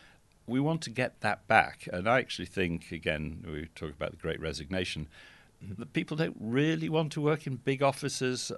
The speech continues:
Speaker 1: behind screens all day answering email. That's not what we were invented for. Machines can do that. Uh, robotic process automation can do that.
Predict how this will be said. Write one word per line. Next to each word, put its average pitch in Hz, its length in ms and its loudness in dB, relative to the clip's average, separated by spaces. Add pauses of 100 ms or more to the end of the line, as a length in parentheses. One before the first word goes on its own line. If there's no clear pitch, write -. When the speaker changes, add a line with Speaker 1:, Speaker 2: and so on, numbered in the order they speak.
Speaker 1:
behind 117 400 2
screens 120 520 -4
all 107 220 2
day 110 220 2
answering 107 400 0
email. 80 400 -2 (100)
That's - 340 -4
not 123 300 0
what - 260 -2
we 92 140 -4
were 92 220 0
invented 87 520 -2
for. 50 240 -8 (720)
Machines 92 640 0
can 76 160 -2
do 67 200 -6
that. - 360 -8 (380)
Uh, 73 160 -6
robotic 78 420 -2
process 92 420 0
automation 92 560 -4
can 73 140 -8
do 69 160 -8
that. - 180 -12